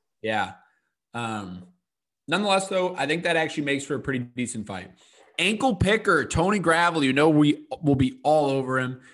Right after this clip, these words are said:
He's taking on J-, uh, Javid Bashrat, brother of, uh,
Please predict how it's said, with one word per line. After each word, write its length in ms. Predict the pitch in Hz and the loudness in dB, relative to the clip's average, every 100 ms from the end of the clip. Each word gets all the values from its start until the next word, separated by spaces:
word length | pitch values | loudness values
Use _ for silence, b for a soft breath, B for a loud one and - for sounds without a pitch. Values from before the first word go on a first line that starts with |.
| B | B
He's 260 | - 190 175 | -8 -4 0
taking 260 | 180 170 151 | 0 0 -2
on 300 | 147 135 - _ | -2 -4 -10 _
J-, 240 | - 139 - | -14 -12 -4
uh, 260 | 123 123 104 | 0 0 0
Javid 580 | 101 131 139 143 127 | 0 2 2 0 -2
Bashrat, 720 | 107 117 131 - 131 123 107 110 | 0 0 0 0 0 0 -2 -4
brother 340 | 127 127 131 | -4 -2 -4
of, 320 | 120 117 107 | -2 -4 -6
uh, 420 | 113 107 107 104 | -4 -2 -2 -4